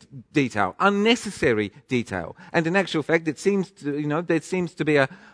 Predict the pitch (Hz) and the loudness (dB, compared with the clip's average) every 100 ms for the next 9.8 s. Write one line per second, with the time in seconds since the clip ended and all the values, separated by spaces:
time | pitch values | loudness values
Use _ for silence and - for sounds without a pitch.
0 | - - 143 - 139 - 147 - 156 165 | -8 -2 -2 -2 -2 0 -2 0 -2 0
1 | 139 156 - 139 - 196 170 151 - 147 | -2 -2 -4 -8 -2 4 6 4 0 -4
2 | 147 180 220 220 - - 135 135 165 156 | -2 0 0 0 -2 -2 -2 -2 -4 -2
3 | 180 208 285 240 285 294 254 233 - 208 | 0 0 -2 0 2 8 8 8 4 2
4 | 190 175 165 127 131 117 - 254 220 87 | 4 6 4 6 4 4 4 4 4 2
5 | - - - - _ _ _ _ _ _ | -6 -18 -20 -20 _ _ _ _ _ _
6 | _ _ _ _ _ _ _ _ _ _ | _ _ _ _ _ _ _ _ _ _
7 | _ _ - 175 220 240 202 262 240 427 | _ _ -16 0 6 6 8 4 10 10
8 | 311 277 202 - 190 202 233 196 226 202 | 10 12 10 10 4 4 0 2 4 4
9 | 226 - - 151 151 170 196 | 0 -4 0 2 2 -4 -6